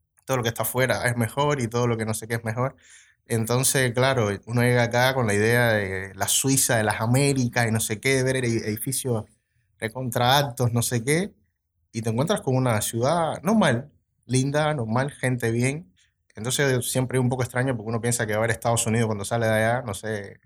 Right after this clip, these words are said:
que va a ver New York y llega acá, y es todo muy tranquilo. Desde que te vas en el aeropuerto, o sea, yo vine, hice escala en dos aeropuertos, y ahí tú notas ya la diferencia del carácter de las personas. Yo primero estuve en, en Perú, eh,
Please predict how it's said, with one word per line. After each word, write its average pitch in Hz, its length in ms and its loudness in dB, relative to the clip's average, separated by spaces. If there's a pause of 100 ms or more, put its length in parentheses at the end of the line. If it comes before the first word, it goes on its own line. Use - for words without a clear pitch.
que 95 80 -8
va 98 100 0
a - 20 2
ver 113 100 0
New 113 300 -2
York 127 260 2
y 113 60 -4
llega 113 260 2
acá, 120 360 -2 (500)
y 101 220 -8
es 123 140 -8
todo 170 180 2
muy 147 140 4
tranquilo. 113 440 0
Desde 101 180 -2
que 101 80 -2
te - 80 0
vas 139 120 0
en 147 80 0
el 131 60 2
aeropuerto, 151 640 -4 (200)
o - 20 -20
sea, 104 240 -4
yo 101 80 -2
vine, 113 520 -2
hice - 180 -4
escala 120 260 -2
en 107 60 -2
dos 113 100 0
aeropuertos, 123 600 -4 (880)
y 101 260 -6
ahí 117 180 4
tú 123 160 -2
notas 120 340 0
ya 127 120 0
la 139 80 0
diferencia 120 560 -2
del 98 220 -2
carácter 113 400 -4
de 107 100 -4
las 98 120 -6
personas. 98 420 -8
Yo 101 100 -8
primero 113 280 -2
estuve 113 420 -2
en, 95 300 -16 (100)
en 98 160 -14
Perú, 127 460 -2 (1080)
eh, 98 500 -6